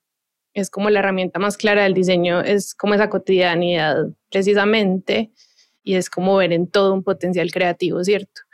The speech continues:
Creo que hay que hacer especial cada momento, intento ser como muy consciente del entorno en el que me encuentro, de observarlo un montón,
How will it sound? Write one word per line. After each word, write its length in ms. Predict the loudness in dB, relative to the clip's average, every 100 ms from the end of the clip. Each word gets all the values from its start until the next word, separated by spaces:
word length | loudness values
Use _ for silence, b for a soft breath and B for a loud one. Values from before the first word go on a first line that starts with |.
| B B B -8
Creo 240 | -4 -4
que 300 | -2 0 2
hay 100 | 0
que 100 | 0
hacer 220 | 0 0
especial 400 | -2 -2 0 -2
cada 180 | -2 -2
momento, 920 | 0 2 2 2 0 2 2 4 4 4
intento 580 | 2 0 2 2 2
ser 200 | 2 2
como 180 | 2 2
muy 160 | 2 2
consciente 800 | 2 2 4 2 2 2 2 0 0
del 180 | 2
entorno 400 | 2 2 2 2 2
en 40 |
el 140 | 2
que 80 | 2
me 100 | 2
encuentro, 640 | 2 2 2 2 4 4 4
de 160 | 2
observarlo 640 | 0 0 0 2 0 2 2
un 100 | 2
montón, 720 | 2 0 2 2 4 4 2